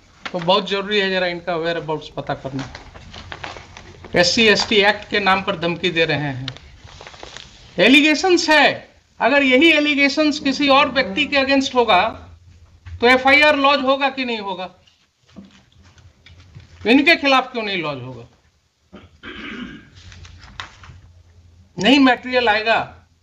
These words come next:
तो ठीक है, sanction नहीं होगा। अगर ये पाया जाएगा कि he has committed certain acts in discharge of his official duties, he has acted lawfully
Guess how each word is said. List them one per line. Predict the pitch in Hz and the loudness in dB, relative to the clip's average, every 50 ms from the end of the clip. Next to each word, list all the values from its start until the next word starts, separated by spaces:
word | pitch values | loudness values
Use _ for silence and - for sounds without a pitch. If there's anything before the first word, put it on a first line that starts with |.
| _ _ _ _ _ _ _ _ - | _ _ _ _ _ _ _ _ -12
तो | 190 180 | -12 -10
ठीक | 180 - 262 269 - | -4 -2 -2 -2 0
है, | 240 214 208 | -2 -4 -4
sanction | - 202 196 202 196 - 226 208 | -4 -6 -8 -8 -4 -2 -2 -2
नहीं | 190 185 175 156 | 0 -2 -2 -2
होगा। | 135 127 123 127 - - - - - - - - - - - - - - - - - - - - - - - - - - - - - - - - - - - - - - | -4 -4 -8 -8 -12 -16 -18 -20 -20 -20 -20 -20 -20 -18 -18 -16 -16 -16 -16 -14 -14 -14 -16 -16 -16 -18 -18 -18 -18 -18 -18 -18 -16 -16 -16 -16 -14 -14 -14 -6 0 0
अगर | 185 208 233 233 | 4 4 4 2
ये | 226 247 262 254 - - | 4 2 2 2 4 4
पाया | 208 240 269 277 | 2 4 4 2
जाएगा | 269 262 254 254 240 269 269 262 | 2 2 2 2 2 0 -2 -2
कि | 262 - 254 233 | -2 -4 -8 -6
he | 214 233 240 226 | -4 -4 -2 0
has | 226 226 226 - - | -2 -2 -2 -4 -8
committed | 214 214 214 226 - 254 247 254 - | -8 -8 -8 -8 -6 -6 -6 -6 -2
certain | - 214 214 214 247 240 226 220 | -2 -2 -2 0 -2 -4 0 2
acts | 214 220 220 - - - | 2 2 0 -2 -8 -8
in | 226 214 190 | -8 -6 -6
discharge | 190 185 - - - 208 202 208 202 208 202 | -6 -6 -6 -2 0 0 0 0 0 -4 -6
of | 202 - | -6 -8
his | 208 185 196 165 | -8 -2 -2 -2
official | 151 - - 196 185 - 240 220 185 175 | -2 -2 -6 -10 -6 -4 -4 -4 -2 -4
duties, | 175 175 - 214 190 139 - - - - - - - - - - - - - - - - - - - - - - - - - - - - - - | -4 -4 -2 -4 -4 -4 -4 -8 -10 -10 -14 -16 -18 -18 -20 -20 -20 -20 -20 -20 -20 -20 -20 -20 -20 -20 -20 -20 -20 -20 -20 -20 -20 -14 -4 0
he | 196 | 2
has | 214 220 190 185 | 2 2 4 4
acted | 214 214 214 - - 277 262 - 170 | 2 2 2 2 2 2 2 2 0
lawfully | 170 175 208 240 240 - 302 311 302 320 | 0 2 2 2 2 0 0 4 4 6